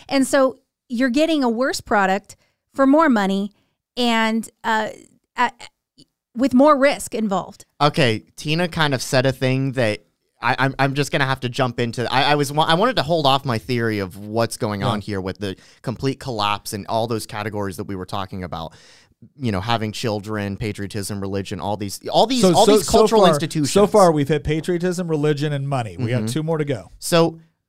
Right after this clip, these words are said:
Speaker 2: l-, looking at these institutions, my theory, and this kinda gets into a little bit of what Tina was saying. I, I wrote this to a friend, um, and so I pasted it here so I could just read it off. And I,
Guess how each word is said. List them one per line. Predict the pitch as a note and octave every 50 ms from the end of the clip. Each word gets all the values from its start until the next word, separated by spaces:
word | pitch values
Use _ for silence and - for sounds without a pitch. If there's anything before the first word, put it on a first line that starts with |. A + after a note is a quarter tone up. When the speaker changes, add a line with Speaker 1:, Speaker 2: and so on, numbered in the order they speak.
| _ _ _ _ _ _ _ _ _ _ _ _ _ _ _ _ _ _ _ _ _ _
Speaker 2:
l-, | B2 B2 D#3 D3+ -
looking | - D#3 D3 D3+ E3 F#3 A3 G#3+ - C4 B3 A#3
at | A3 A3
these | G3+ F#3 D3+ -
institutions, | - D3+ D#3 - - - - - B2 B2 - - G#2+ F2+ E2+ E2+ - - _ _ _ _ _ _ _ _ _ _ _ _ _ _ _ _ _
my | C3 C3+ D#3 D3+ E3+ F#3+
theory, | F3+ - D#3 C3+ A#2+ A#2 A2+ A2 G#2+ G#2+ G#2 - _ _ _
and | - A#2
this | B2 -
kinda | - D3+ C3+ B2+
gets | A2 A2+ A#2+ A2+ -
into | A#2+ A2 - A#2 G#2+
a |
little | G2+ G#2+ A2 A2+
bit | G2 F#2
of | G2+ G2
what | G#2+ - -
Tina | - A2 G2+ F#2+
was | F2+ F2+ -
saying. | - G#2 G2 F2+ E2+ -
I, | - C3+ D3
I | D3 - - D3+
wrote | D#3+ F3+ G3+ G3+
this | G3 E3 - -
to | - D3 B2
a | G#2
friend, | - - A#2+ A#2+ A#2+ A2+ G#2+ G2+ F#2+ - - _ -
um, | A2+ G#2+ G2+ G2 F#2 F2+ F2+ F2 - _ _ _ _ _ _ _ _ _ _ _ _ _ _ _ - _
and | A#2+ A2
so | - A#2+
I | A2 -
pasted | - D3 D3 C3 - B2 G2+ -
it |
here | A2 G#2+ F#2+
so | - - G2
I | F#2+
could | - -
just | G2+ F#2 -
read | - G#2 G2+ F#2
it | E2+
off. | F#2+ F#2+ E2+ E2 - -
And | F2+ F2+
I, | F#2 F#2+ -